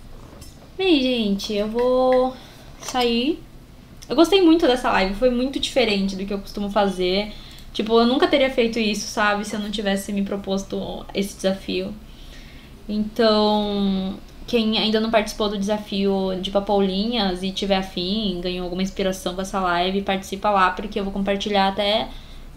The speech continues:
é, até provavelmente no começo de setembro eu vou compartilhar as últimas artes.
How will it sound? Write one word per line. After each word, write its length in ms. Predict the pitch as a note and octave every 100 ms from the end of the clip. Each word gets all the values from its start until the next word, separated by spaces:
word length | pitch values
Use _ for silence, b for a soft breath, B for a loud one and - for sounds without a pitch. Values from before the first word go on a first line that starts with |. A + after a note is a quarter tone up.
| -
é, 420 | - G3 F#3+ F#3+
até 540 | G3 C4 D4+ F#4 E4 A3+ -
provavelmente 720 | - A#3+ A#3+ B3+ C#4+ C4+ B3+
no 80 | A#3
começo 260 | A#3 A#3+ C#4
de 80 | C4+
setembro 400 | A#3+ G#3+ A#3 C#4+
eu 40 |
vou 80 | B3+
compartilhar 540 | A#3+ A#3 A3+ A3+ G#3
as 120 | G#3 F#3+
últimas 400 | F#3+ G3+ F3+ F3
artes. 640 | E3 B3 - A4 A4+ -